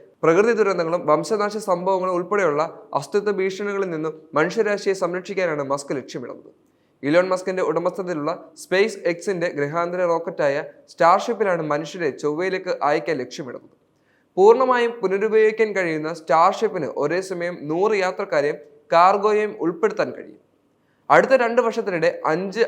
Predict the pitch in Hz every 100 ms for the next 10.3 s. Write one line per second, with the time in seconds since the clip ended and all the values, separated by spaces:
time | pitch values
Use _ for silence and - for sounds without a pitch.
0 | - - 160 196 196 220 202 190 165 185
1 | 147 151 - 202 143 117 - _ - 170
2 | 202 214 214 214 185 175 170 190 185 185
3 | 165 175 220 147 131 135 214 _ _ -
4 | 175 185 214 233 226 156 160 175 226 214
5 | 202 185 190 202 160 139 156 143 156 175
6 | 175 175 135 143 160 147 113 117 - 135
7 | - _ _ _ _ - 151 160 202 196
8 | 175 170 180 190 190 190 165 170 170 151
9 | 131 - - - 160 190 214 180 190 208
10 | 208 208 208